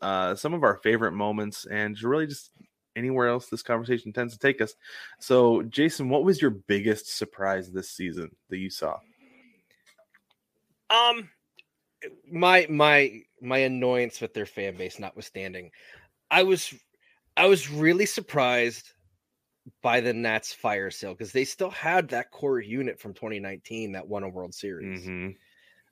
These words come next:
Speaker 2: That blew me away.
Speaker 1: <clears throat> I was really surprised by that too. I couldn't believe it. Like, at the trade deadline, just like,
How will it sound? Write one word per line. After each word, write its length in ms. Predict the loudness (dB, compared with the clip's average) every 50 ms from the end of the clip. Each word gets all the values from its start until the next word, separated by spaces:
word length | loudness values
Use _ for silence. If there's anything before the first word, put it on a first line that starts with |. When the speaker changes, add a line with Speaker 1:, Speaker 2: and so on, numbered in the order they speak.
| _ -20 -16 -14 -8 -2 2
Speaker 2:
That 420 | 4 6 8 8 8 6 4 _ 2
blew 220 | 4 4 6 6
me 180 | 6 4 4 4
away. 460 | 2 2 0 -2 -2 -4 -8 -12 _ _ _ _ _ _ _ _ _ _ _ _ _ _ _ _ _ _ _ _ _ _ _ _ _ _ _ _ _ _ -2
Speaker 1:
<clears throat> 220 | 0 0 0 2 6
I 60 | 8
was 220 | 8 8 8 8
really 180 | 4 4 4 4
surprised 380 | 2 -2 -2 0 0 0 0
by 80 | 0 0
that 220 | 0 0 -2 -2
too. 300 | -2 0 2 4 4 4 2
I 80 | 2
couldn't 300 | 2 2 2 2 2 0
believe 340 | -4 -2 2 2 2 4 4
it. 140 | 2 2 2
Like, 260 | 0 -2 -2 -2 -6 _ -20 -20 -20 -20 _ _ _ _ -20 -20 -20 -20 -20 _ _ -4
at 200 | -2 -2 0 2
the 100 | 0 0
trade 300 | 4 8 8 8 8 10
deadline, 380 | 8 6 6 6 4 0 0 -2
just 120 | -2 0
like, 180 | 0 0 0 -2